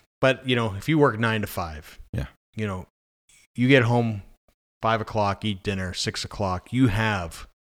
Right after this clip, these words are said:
Speaker 1: from six till probably at least ten, eleven o'clock at night.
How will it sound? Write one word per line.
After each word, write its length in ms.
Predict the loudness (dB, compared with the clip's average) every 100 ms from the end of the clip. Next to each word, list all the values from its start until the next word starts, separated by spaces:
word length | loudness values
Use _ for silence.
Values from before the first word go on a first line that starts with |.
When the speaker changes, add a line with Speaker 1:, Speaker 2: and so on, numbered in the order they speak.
| _ _ _
Speaker 1:
from 500 | -8 -6 -4 -8 -10
six 720 | -4 0 0 0 -2 -6 -6 -10
till 180 | -4 -4
probably 680 | -2 -2 0 -2 -4 -4 -6
at 100 | -8
least 380 | -8 -6 -6 2
ten, 200 | 2 2
eleven 260 | -4 -6 -8
o'clock 400 | -10 -10 -10 -14
at 60 |
night. 260 | -16 -18